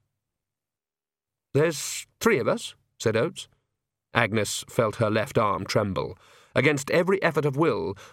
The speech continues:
her wrist bent, her palm curled up, and she felt two fingers straining to unfold.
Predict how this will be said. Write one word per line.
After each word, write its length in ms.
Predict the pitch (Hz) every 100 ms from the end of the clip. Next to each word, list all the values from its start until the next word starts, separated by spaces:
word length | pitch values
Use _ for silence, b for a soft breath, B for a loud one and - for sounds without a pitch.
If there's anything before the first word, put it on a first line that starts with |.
| -
her 120 | 117
wrist 320 | 123 139 -
bent, 400 | 131 104 - -
her 100 | 110
palm 340 | - 139 143 143
curled 260 | 147 135
up, 240 | 117 120 - B B -
and 80 |
she 120 | - 233
felt 300 | 214 190 -
two 200 | 214 185
fingers 440 | 175 135 113 107
straining 460 | - 143 127 107 104
to 120 | 117
unfold. 640 | 110 110 113 - 73 -